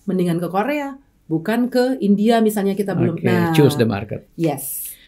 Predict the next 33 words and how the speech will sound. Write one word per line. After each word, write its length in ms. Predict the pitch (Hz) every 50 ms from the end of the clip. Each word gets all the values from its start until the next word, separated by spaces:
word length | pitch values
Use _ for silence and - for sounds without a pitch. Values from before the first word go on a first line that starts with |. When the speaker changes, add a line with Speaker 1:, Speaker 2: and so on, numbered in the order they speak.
| _ _ _
Speaker 1:
Create 300 | - - 226 233 269 269
market 300 | 254 247 233 233 - 220
by 120 | 185 185 175
choosing 320 | 175 - 226 - - 214
the 80 | 202 180
market. 320 | 160 160 160 160 - - -
Speaker 2:
Iya, 320 | 127 110 104 98 101 101
iya. 160 | 104 104 101 98
Bu 200 | - 104 107 113
Made, 320 | 117 120 117 110 104 101 -
learning 260 | - 123 143 156 151
partners. 420 | 143 139 127 117 110 104 - - - _ _ _ _ - - - _
Selama 360 | - - - 151 147 151 170
ini 440 | - 165 160 170 180 185 190 185 180
mungkin 420 | 165 151 147 143 147 165 165 160 139
ya, 320 | 113 110 110 113 117 123
Speaker 1:
Ah. 240 | 135 139 - _ -
Speaker 2:
orang-orang 420 | 131 120 123 123 127 123 131 135 131
yang, 180 | 120 113 113 110 107 104 - _ _ _ _
eh, 360 | - 113 107 104 104 104 104 104 107 - _ _ _ _ _ _ _
kurang, 600 | _ - 110 107 110 107 104 104 104 104 107 - - _ _ _ -
eh, 640 | - 113 107 107 107 104 104 104 101 101 101 101 101 101 101 _ _ _ -
involved 540 | 123 120 117 98 104 101 98 101 98 - -
dengan 420 | - - 104 98 98 95 98 98 95
government 640 | 95 95 95 101 101 101 98 98 98 98 101 107 - - _ _ _ _ _ -
melihat 340 | 120 117 117 117 117 117 117
bedanya 640 | 120 113 113 113 107 107 104 104 107 113 113 113 -
antara 340 | 104 104 104 104 101 104
korporasi 840 | 98 - 110 104 98 - 107 101 101 101 101 95 98 - - 120 113
dengan 360 | 107 107 101 101 101 101 101
A 160 | 98 104 104 -
S 180 | 104 98 98 -
N 180 | - - 95